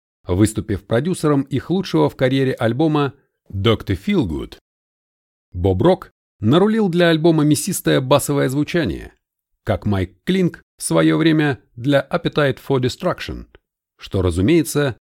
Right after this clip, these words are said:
не прошло мимо Хэтфилда и Ульриха, когда они услышали эту пластинку.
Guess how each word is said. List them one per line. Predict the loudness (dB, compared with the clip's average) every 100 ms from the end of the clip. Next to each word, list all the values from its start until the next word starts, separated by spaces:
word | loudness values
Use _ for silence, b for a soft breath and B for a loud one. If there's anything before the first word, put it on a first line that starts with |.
| _ _ 2
не | 2
прошло | 4 0 2 4
мимо | 4 4
Хэтфилда | 2 -2 -2 -2 -2
и | -2 -2
Ульриха, | -2 -2 -6 -12 -16 _ _ _ _ -4
когда | -2 2 2
они | 4
услышали | 2 0 -4 0 -2
эту | -2 -4 -2
пластинку. | -4 -4 -4 -4 -4 -16